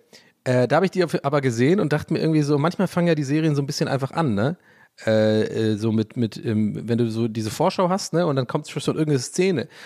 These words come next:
und, äh, die wird dann auch abgespielt. Und ich muss euch ganz ehrlich sagen, ich hab diese Szene gesehen, das war irgendwie so eine Verhörszene oder so, und hab halt sofort, instant, weil ihr, ihr müsst, ihr wisst,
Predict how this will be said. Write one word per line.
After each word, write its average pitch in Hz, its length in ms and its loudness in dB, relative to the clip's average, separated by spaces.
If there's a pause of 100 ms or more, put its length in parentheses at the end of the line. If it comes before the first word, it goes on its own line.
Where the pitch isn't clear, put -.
(160)
und, 135 180 -2
äh, 151 240 -8
die 135 200 -2
wird 160 120 0
dann 147 80 -4
auch 147 100 -2
abgespielt. 104 640 -6 (220)
Und 135 100 0
ich 131 80 0
muss 220 160 0
euch 208 80 -4
ganz 196 220 -6
ehrlich 190 160 0
sagen, 202 180 0
ich 165 60 0
hab 143 100 -2
diese 123 160 -4
Szene 214 400 0
gesehen, 107 480 -2 (400)
das - 120 -8
war 131 60 2
irgendwie 143 120 0
so 127 60 4
eine 113 40 0
Verhörszene 110 800 0
oder 101 180 0
so, 110 240 0 (320)
und 131 120 0
hab 165 80 2
halt 180 180 0
sofort, 139 640 -2 (720)
instant, 247 380 -10
weil 302 100 -8
ihr, - 80 -10 (300)
ihr 240 120 -4
müsst, 320 300 -4 (400)
ihr 190 140 2
wisst, - 280 -8